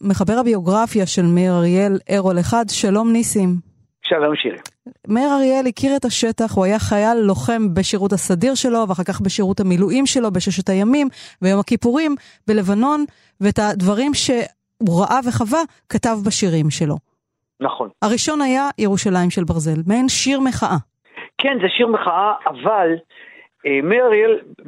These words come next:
Speaker 2: בהמשך דרכו, אה, כתב שירי מחאה פוליטיים, וכתב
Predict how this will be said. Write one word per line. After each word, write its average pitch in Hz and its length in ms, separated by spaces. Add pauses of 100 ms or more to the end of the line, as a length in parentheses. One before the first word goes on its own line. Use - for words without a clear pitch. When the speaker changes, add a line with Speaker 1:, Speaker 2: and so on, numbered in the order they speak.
(200)
Speaker 2:
בהמשך 147 640
דרכו, 135 540 (300)
אה, 143 220
כתב 240 320
שירי 226 320
מחאה 196 680 (120)
פוליטיים, 175 760 (560)
וכתב 151 420